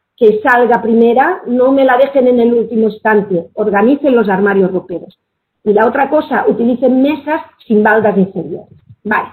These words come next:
Los tipos de los carros, esto es un clásico, ¿eh? Los carros de un supermercado son muy grandes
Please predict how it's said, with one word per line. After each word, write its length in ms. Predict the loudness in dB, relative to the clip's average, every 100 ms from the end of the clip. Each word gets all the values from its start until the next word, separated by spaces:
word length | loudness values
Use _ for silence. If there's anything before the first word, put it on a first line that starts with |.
| _ _ _ _ _
Los 180 | -4 0
tipos 280 | 0 2 2
de 100 | 2
los 180 | 0
carros, 460 | 0 -2 -2 -6 -4
esto 280 | -4 0 0
es 100 | 2
un 120 | 0
clásico, 640 | 0 -2 -4 -14 -14 -18 _ _ _
¿eh? 260 | -2 -2 -6 _ _
Los 160 | -4 0
carros 280 | 0 0 -2
de 60 |
un 100 | -2
supermercado 640 | -4 -2 0 0 0 -2 0
son 440 | 0 2 0 -2 2
muy 300 | 4 6 4
grandes 420 | 2 0 -2